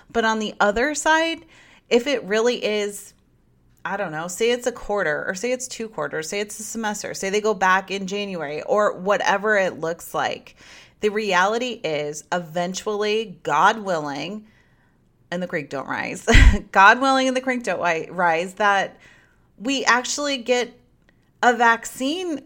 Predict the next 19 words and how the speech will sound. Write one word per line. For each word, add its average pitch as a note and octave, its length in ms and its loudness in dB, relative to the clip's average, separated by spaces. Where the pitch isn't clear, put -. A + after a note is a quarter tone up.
and C4 180 2
we're C4 160 4
able A#3 300 2
to C4 160 -4
get B3 140 2
our A#3+ 100 4
hands C4+ 460 -2
around F3 380 -2
this. - 340 -8
We're A#3+ 180 0
able C4+ 320 -2
to, C4 500 -6
you A#3+ 200 -8
know, G#3+ 340 -6
kind C4+ 260 0
of A#3 80 -2
mitigate A#3 600 0
the A3 100 -2
situation A#3 800 -4